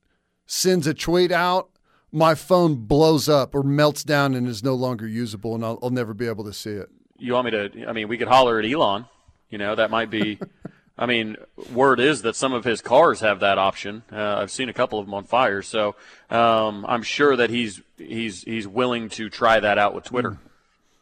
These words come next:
Speaker 1: Man. Uh, and I see someone trying to give me a hard time here. Holy crap! Teddy is closing the gap between him and the two old men at another station.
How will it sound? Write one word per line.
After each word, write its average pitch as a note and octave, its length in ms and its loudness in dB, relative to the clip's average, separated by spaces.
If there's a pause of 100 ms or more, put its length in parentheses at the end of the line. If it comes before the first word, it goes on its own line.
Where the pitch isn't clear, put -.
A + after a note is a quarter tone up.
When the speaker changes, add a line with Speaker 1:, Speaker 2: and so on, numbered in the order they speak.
(120)
Speaker 1:
Man. C3 460 -4 (600)
Uh, C#3 220 -2
and E3+ 180 4
I D#3+ 60 4
see G#3 240 2
someone F3+ 360 4
trying E3+ 320 0
to D3+ 60 0
give C3+ 280 0
me D#3 200 2
a C#3+ 80 4
hard D3+ 260 2
time E3 260 0
here. B2 220 0 (220)
Holy F3+ 260 6
crap! F#3+ 420 2 (380)
Teddy F#3+ 260 8
is E3 140 2
closing F3+ 400 4
the D#3+ 80 2
gap E3+ 360 4
between E3 720 2 (320)
him G3 300 6
and F3 100 4
the D#3+ 60 2
two G3 220 4
old E3+ 200 4
men F3+ 300 2
at E3 140 4
another D#3+ 280 0
station. D#3+ 640 2